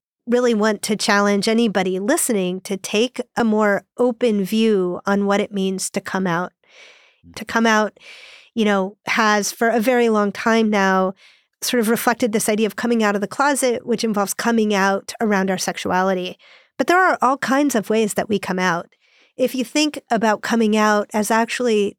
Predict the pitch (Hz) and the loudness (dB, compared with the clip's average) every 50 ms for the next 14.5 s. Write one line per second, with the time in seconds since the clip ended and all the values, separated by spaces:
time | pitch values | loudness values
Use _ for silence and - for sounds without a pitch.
0 | _ _ - 202 - - - - 233 226 233 226 - 233 214 - - - 226 208 | _ _ -10 -10 -10 -6 -2 0 2 2 2 0 0 -2 -2 -2 -2 -2 0 2
1 | 202 202 196 190 190 - - _ - - - - - - _ _ _ - - - | 2 2 2 0 -2 -6 -10 _ -20 -20 -20 -20 -20 -20 _ _ _ -8 -4 -2
2 | 262 226 - 262 262 254 294 262 247 214 - - 240 220 - - 254 233 - 240 | -2 0 0 0 -2 0 0 0 0 0 -2 -2 -4 -4 -2 0 -2 0 0 -2
3 | 220 - - 190 - 202 190 - - - - 220 - - 196 185 - 190 - 262 | -2 -2 -4 -4 -2 -2 -4 -4 -4 -4 -4 -4 -4 -6 -8 -8 -8 -10 -16 -20
4 | _ _ - 214 190 208 226 247 - _ _ _ _ _ - - - - - - | _ _ -2 0 2 2 0 -2 -4 _ _ _ _ _ -8 -6 -6 -6 -4 -2
5 | - 294 269 277 285 269 277 262 262 320 - - 330 269 - 233 226 220 208 208 | 0 2 2 2 2 2 2 2 2 2 2 0 0 0 2 2 2 4 2 2
6 | 202 - - 233 226 208 202 202 190 - - - 269 247 302 285 220 - 247 233 | 0 -2 0 0 2 2 2 0 -2 -2 0 0 2 2 2 0 0 0 -2 -2
7 | - - 240 220 214 226 214 202 190 196 190 - 214 220 220 214 214 - 226 220 | 0 0 0 2 2 2 2 0 0 -2 -4 -2 0 0 2 0 0 0 0 0
8 | 208 - 208 208 196 208 208 208 196 190 185 180 180 214 196 - - 226 220 220 | 0 -2 -4 -2 0 0 2 2 2 2 0 -2 -4 -6 -6 -4 -2 -2 0 0
9 | 214 208 202 - - 214 196 - - 196 190 196 185 190 151 - - - 185 151 | 0 0 -2 -2 -4 -6 -4 -4 -2 -2 -2 -2 -2 -4 -4 -6 -6 -8 -8 -8
10 | - - 202 190 - - 190 180 180 180 - - - - - - - _ _ _ | -4 -4 -4 -4 -2 -4 -4 -4 -4 -4 -6 -8 -10 -14 -20 -20 -20 _ _ _
11 | _ _ _ _ - 277 226 294 330 381 - - - 285 254 208 185 180 180 185 | _ _ _ _ -2 0 2 2 2 0 0 -2 -2 0 0 2 0 0 -2 -4
12 | 208 - 214 208 - - 220 202 - 214 202 - - 190 202 - - 196 190 190 | -4 -4 -4 -4 -2 -2 -4 -4 -2 -4 -4 -4 -4 -6 -6 -4 -2 0 0 0
13 | 185 - _ - 214 214 208 202 202 190 208 185 190 185 185 196 185 185 - - | 0 -4 _ -6 -2 0 0 0 0 0 -2 -2 -2 -2 -2 -2 -2 -2 -2 -2
14 | - - - 185 185 185 190 202 - | -6 -8 -4 -2 0 0 0 -2 -4